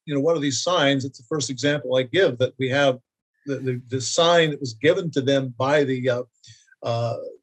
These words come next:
by the Lord, I think, to tell them of the, of the birth of Jesus. Now, there will be signs in the end, I believe there are numerous passages in the Old and New Testament talk about signs in the heavens. Um, so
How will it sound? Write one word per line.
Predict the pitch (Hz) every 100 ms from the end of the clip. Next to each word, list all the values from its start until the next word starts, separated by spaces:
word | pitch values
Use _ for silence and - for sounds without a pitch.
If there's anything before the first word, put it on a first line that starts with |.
| _
by | 147 131 156
the | 160
Lord, | 131 135 160 -
I | 120
think, | 139 147 175
to | -
tell | 120 135 151 139
them | 120
of |
the, | 127 135
of | 127
the | 120
birth | 135 135 135
of |
Jesus. | 120 175 147 117 - - - - -
Now, | 156 147
there | 160
will | 202 240
be | 175
signs | - 185 185 170 156 - - _ _
in | 175 170 160
the | 156
end, | 156 233 175 131
I | 135
believe | 117 113 143 156
there | 135 139
are | 135 131
numerous | 135 143 143
passages | - 143 127 131 120
in |
the | 123
Old | 143 135
and | 131
New | 135
Testament | 147 156 - 123
talk | 143 139
about | 123 117
signs | - 131 135 131
in | 139
the | 123
heavens. | 175 - - - _ _ - _ _ 135
Um, | 127 123 131 _ -
so | - 165